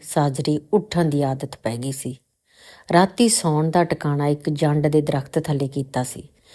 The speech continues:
ਚਿੜੀਆਂ ਦੀ ਚੀਂ ਚੀਂ ਨਾਲ ਕੇਸਰ ਦੀ ਅੱਖ ਖੁੱਲ੍ਹੀ। ਜੰਡ ਦਾ ਦਰਖਤ ਸਵੇਰ ਦੀਆਂ ਕਿਰਨਾਂ ਵਿੱਚ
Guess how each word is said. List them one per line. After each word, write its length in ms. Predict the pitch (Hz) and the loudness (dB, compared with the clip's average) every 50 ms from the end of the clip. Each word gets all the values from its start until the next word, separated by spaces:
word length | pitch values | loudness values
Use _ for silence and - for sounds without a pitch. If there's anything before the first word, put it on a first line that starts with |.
| - - - - _ | -20 -20 -20 -16 _
ਚਿੜੀਆਂ 400 | - - 175 - 156 151 147 143 | 4 6 6 6 6 4 2 2
ਦੀ 120 | 135 139 | 0 0
ਚੀਂ 280 | 139 139 - 165 160 160 | -2 0 0 2 2 2
ਚੀਂ 200 | 160 - 160 147 | 0 0 0 0
ਨਾਲ 220 | 139 139 135 143 | 0 0 0 -2
ਕੇਸਰ 400 | 143 - 160 160 151 - - 170 | -2 0 0 2 2 2 0 0
ਦੀ 260 | 147 143 147 147 143 139 | 0 2 2 2 2 0
ਅੱਖ 200 | 135 - - - | -2 -4 -6 -6
ਖੁੱਲ੍ਹੀ। 320 | - 147 135 131 135 131 127 - _ - _ _ _ _ _ _ _ - | -4 -2 -2 -2 -2 -4 -8 -10 _ -20 _ _ _ _ _ _ _ -8
ਜੰਡ 340 | 165 143 - 160 151 147 139 | -2 2 2 4 4 4 2
ਦਾ 160 | 143 151 143 | 2 2 0
ਦਰਖਤ 400 | 135 135 139 151 151 147 - - | 0 2 2 0 0 0 0 -4
ਸਵੇਰ 360 | 170 - - - 160 156 151 139 | -4 -2 -2 0 2 2 2 2
ਦੀਆਂ 280 | 135 147 143 147 139 | 2 -2 -2 -2 -2
ਕਿਰਨਾਂ 440 | 143 - - 156 147 151 151 151 147 | -2 -2 0 0 2 2 2 0 0
ਵਿੱਚ 300 | 139 143 139 139 - 160 | -2 -4 -4 -4 -4 -6